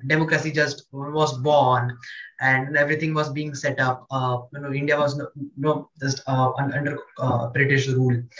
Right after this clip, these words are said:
Uh, and if you have given chance, uh, no, I've given you chance to, you know, uh, just develop democracy, the structure of democracy,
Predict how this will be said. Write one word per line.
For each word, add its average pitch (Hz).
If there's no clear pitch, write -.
Uh, 135
and 165
if 170
you 196
have 170
given 156
chance, 175
uh, 143
no, 160
I've 143
given 135
you 117
chance 139
to, 147
you 139
know, 151
uh, 123
just 151
develop 156
democracy, 156
the -
structure 165
of 170
democracy, 131